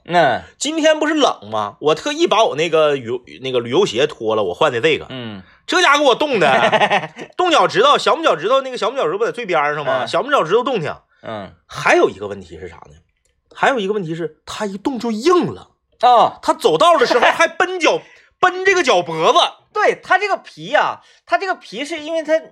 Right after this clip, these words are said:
Speaker 1: 那个面儿呢，它不像翻毛皮那个面儿，
Speaker 2: 嗯，嗯。
Speaker 1: 但是它又不是说像那个亮面儿，
Speaker 2: 是。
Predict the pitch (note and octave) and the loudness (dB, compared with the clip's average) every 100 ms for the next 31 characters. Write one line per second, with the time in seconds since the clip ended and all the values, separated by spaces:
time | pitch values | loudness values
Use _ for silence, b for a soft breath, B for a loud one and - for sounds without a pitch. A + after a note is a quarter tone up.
0 | _ - D4 D4 F#4+ E4 F#3+ C3+ G2 F2 | _ -12 -8 -2 2 2 2 -2 -4 -10
1 | _ _ - C4 F4 F4 C4+ E4+ D#4+ E4 | _ _ -8 -2 -2 -4 0 0 4 2
2 | D#4+ D#4+ D#4+ D3+ D3+ C#3+ D#3 D3+ A#3+ B3 | 6 4 2 -10 -8 -4 0 0 0 -2
3 | A3 G#3+ G#3 E4 D#4+ D#4+ D#4+ D4 G3 D4 | -2 -2 2 2 4 0 0 -4 -6 -6
4 | D#4 B3+ C4+ C4+ C4+ B3 A#3 G3+ F3+ F#3+ | -6 0 2 2 -2 -2 0 2 4 4
5 | F#4 D#4 F#3 F3 C#3 - - A3+ | 4 2 2 2 2 -2 -2 -2